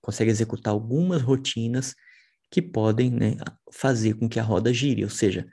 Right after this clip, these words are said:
que entre mais cadastros, que ela patrocine gente, que ela venda mais e assim por diante. É, essa é uma, uma maneira, né, de você fazer com que o negócio ande.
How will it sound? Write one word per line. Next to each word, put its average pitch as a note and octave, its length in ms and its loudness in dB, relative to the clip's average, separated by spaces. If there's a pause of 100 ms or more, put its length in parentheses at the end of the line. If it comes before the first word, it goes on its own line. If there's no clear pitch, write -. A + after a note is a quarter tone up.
(340)
que - 160 -6
entre G2+ 320 -4
mais G#2+ 240 -2
cadastros, A2+ 640 0
que - 100 -6
ela F#2+ 100 0
patrocine - 600 0
gente, A2 420 0
que G#2 60 0
ela G2+ 120 2
venda G#2 280 -2
mais A2+ 300 -2
e A2 40 -2
assim A2+ 200 -6
por A2+ 160 0
diante. - 420 0 (880)
É, - 340 -2
essa - 240 0
é - 20 6
uma, E3 200 2
uma B2 480 0 (220)
maneira, G#2+ 680 0
né, A2+ 180 -2
de A2 120 -4
você G2+ 380 -4 (100)
fazer G2+ 280 0
com G#2 160 -2
que G#2+ 260 -4 (440)
o F#2+ 160 0
negócio G2 460 2
ande. - 300 -2